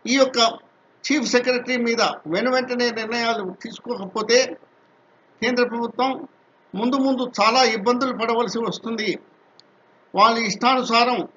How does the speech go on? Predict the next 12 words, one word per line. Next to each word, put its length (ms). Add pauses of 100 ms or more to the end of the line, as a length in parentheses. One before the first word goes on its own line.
(560)
వాళ్ళు 240
ముఖ్యమంత్రులకు 680
భయపడి 600 (340)
పనిచేసే 420
అవకాశాలు 560
వస్తాయి. 420 (200)
మొగ్గలోనే 600
తుడిచిపెట్టవలసిన 1080
అవసరం 380
ఉంటుందని 480
నా 100
ఉద్దేశం. 500